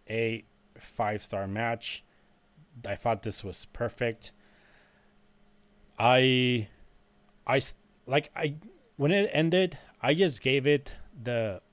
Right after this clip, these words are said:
the rating. I wasn't really thinking about anything else. I just felt like this is a perfect match. When I really started to think about what have been my match of the year contenders this year, I figured, nope, I, this is definitely my match of the year.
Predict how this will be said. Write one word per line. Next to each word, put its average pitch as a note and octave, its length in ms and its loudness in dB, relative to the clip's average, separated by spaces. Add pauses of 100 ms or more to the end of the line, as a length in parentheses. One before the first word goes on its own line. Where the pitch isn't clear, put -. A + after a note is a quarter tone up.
(180)
the A2 120 -6
rating. G#2+ 480 0 (100)
I G2 80 -10
wasn't A2+ 340 -4
really A2+ 220 -4
thinking B2 320 -4
about G#2 260 -4
anything B2+ 320 -4
else. G#2 220 -6
I G#2 80 -6
just G#2+ 200 -8
felt A2+ 140 -4
like F#2 140 -8 (120)
this G#2 220 -8
is F#2+ 240 -12
a G2 200 -10
perfect - 360 -18
match. - 320 -16 (1040)
When A#2+ 120 -2
I C#3+ 140 4
really C#3+ 360 6
started C#3 440 4
to C#3+ 260 2
think D3 280 2
about D3 580 6 (640)
what C#3+ 320 4
have D3+ 220 2
been E3+ 200 4
my E3 320 2
match F3 360 0
of G#3+ 100 -4
the G#3 100 -2
year F3+ 440 2
contenders C#3+ 580 -2
this D3+ 240 -2
year, F3 240 0 (500)
I A#2 100 -2
figured, A#2 320 -4
nope, G#3+ 360 -2
I, C3 120 -8
this C3 280 -4
is B2 180 -4
definitely D3+ 600 2
my A#2+ 260 -2
match A2 240 -4
of G#2 100 -10
the G#2 80 -6
year. C#3 300 2